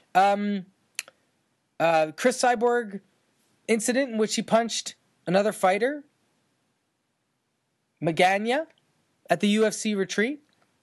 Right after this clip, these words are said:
You know, a lot, a lot of fighters in the Twitter sphere were commending Cyborg and saying, "I would have done that. Hell yeah. That girl was going at you on Twitter. You, you step up to her. You have to do the damn thing."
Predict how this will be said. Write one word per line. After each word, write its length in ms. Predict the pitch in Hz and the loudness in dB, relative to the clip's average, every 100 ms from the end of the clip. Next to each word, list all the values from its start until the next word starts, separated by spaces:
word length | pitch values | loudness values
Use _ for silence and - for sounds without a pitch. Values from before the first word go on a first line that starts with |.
| _ _ _ _ _ _ _ _ _ _ _ _ _ _ _ - | _ _ _ _ _ _ _ _ _ _ _ _ _ _ _ 0
You 60 | |
know, 140 | 233 214 | 2 2
a 40 | |
lot, 220 | 226 220 | 2 0
a 60 | 202 | 2
lot 200 | 240 277 | 0 0
of 80 | - | 0
fighters 500 | 233 240 240 226 214 | 0 0 -4 -4 -4
in 100 | 214 | -2
the 320 | 190 165 147 | 0 -2 -6
Twitter 320 | - 220 277 233 | 0 0 0 -4
sphere 400 | - 139 190 226 | -4 -2 -2 -2
were 180 | 208 | -4
commending 540 | 208 208 220 269 302 220 | -2 0 2 0 -2 -4
Cyborg 400 | 165 135 127 135 | 0 0 -2 -6
and 100 | 135 | -2
saying, 160 | 175 | 0
"I 140 | 160 208 | 2 0
would 100 | 214 | 0
have 80 | 147 | -2
done 220 | 143 151 | -2 0
that. 320 | 185 226 220 _ - | -2 -2 -6 _ 0
Hell 220 | 208 220 | 2 2
yeah. 380 | 233 254 190 - _ _ _ _ _ _ _ _ - - | 2 2 0 -4 _ _ _ _ _ _ _ _ -20 0
That 200 | 196 196 | 0 2
girl 180 | 208 208 | 0 0
was 140 | 190 | 0
going 260 | 202 202 202 | 0 0 0
at 160 | 202 | 0
you 120 | 202 202 | -2 -4
on 100 | 196 | -2
Twitter. 240 | 214 220 | -2 -2
You, 300 | 214 214 185 - | -2 -4 -6 -12
you 320 | 160 190 170 _ _ _ - | -6 -4 -6 _ _ _ -12
step 340 | - - 226 277 | 0 2 4 2
up 160 | 294 | 0
to 140 | - 131 | -4 -6
her. 160 | 101 | -6
You 220 | 98 143 180 | -6 0 2
have 240 | 208 202 | 2 0
to 60 | 175 | -2
do 200 | 190 214 | 0 0
the 100 | 226 | 0
damn 280 | 214 226 | 0 0
thing." 360 | 214 247 277 | -2 -2 -2